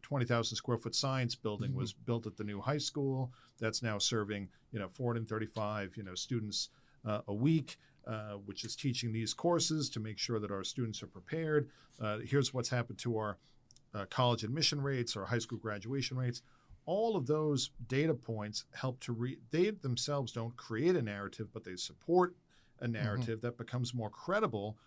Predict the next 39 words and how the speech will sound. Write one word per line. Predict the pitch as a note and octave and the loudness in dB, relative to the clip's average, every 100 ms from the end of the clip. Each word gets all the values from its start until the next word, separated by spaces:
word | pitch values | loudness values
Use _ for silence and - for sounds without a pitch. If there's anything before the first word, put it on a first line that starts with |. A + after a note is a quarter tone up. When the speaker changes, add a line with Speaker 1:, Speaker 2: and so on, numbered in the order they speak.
| - - | -20 -8
Speaker 1:
when | - D3 | -2 4
you | |
have | C3+ C#3 | 4 4
real | C#3 E3 | 2 2
information. | D#3 - D3+ F#3+ - G2+ | 2 -2 -4 -2 -2 -4
You | B2 | -4
know, | B2+ B2+ | -2 -2
it's | B2 | -2
been | A#2+ A#2 | -2 -2
said, | C#3 C3 B2 - _ _ | 0 0 0 -8 _ _
nobody | B2 C#3+ C#3 | 2 4 6
believes | B2 B2+ C3 B2+ A#2 | 4 4 4 2 2
a | |
number | A2+ B2 A#2 A2+ | 2 2 4 2
ending | A#2+ A#2+ G#2+ | 2 0 0
in | G2 | -4
zero. | F2+ C3 C3 F2 D#2+ A2+ | 0 4 4 2 -2 -4
Speaker 2:
Right. | - G#2 - _ | -4 -4 -10 _
Speaker 1:
And | B2 B2+ | 0 2
when | C3+ | 4
you | C3+ | 4
don't | E3 D#3 | 4 2
really | D3 C3 | 2 4
have | C3+ C3 | 4 2
the | C3 | 0
information, | B2+ C#3+ F#3 - B2+ | -2 -2 0 0 -2
you | |
kind | A#2 | -2
of | G2 | -2
make | G#2+ G#2+ G#2+ | -2 -2 -2
up | G2+ G#2 | -4 -6
numbers | G2 G2 G2+ F#2+ | -8 -4 -4 -4
or | D#3 | -6
say | A2+ G#2 | -4 -4
it's | G2+ | -4
Speaker 2:
Exactly. | G2 | -6
Speaker 1:
like, | F#2+ - | -8 -8
it's | - - | -8 -2
over, | B2 A#2+ A#2 G#2 G#2 | 2 2 2 0 0